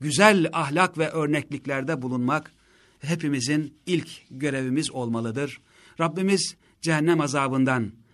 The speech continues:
dehşetinden bizi muhafaza eylesin.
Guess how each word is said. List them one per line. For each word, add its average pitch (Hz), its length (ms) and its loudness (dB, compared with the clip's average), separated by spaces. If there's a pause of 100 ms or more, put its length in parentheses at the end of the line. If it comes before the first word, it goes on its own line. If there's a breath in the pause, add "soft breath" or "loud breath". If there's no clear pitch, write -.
(220 soft breath)
dehşetinden 127 840 -4
bizi 131 180 -4
muhafaza 117 480 -6
eylesin. 104 460 -10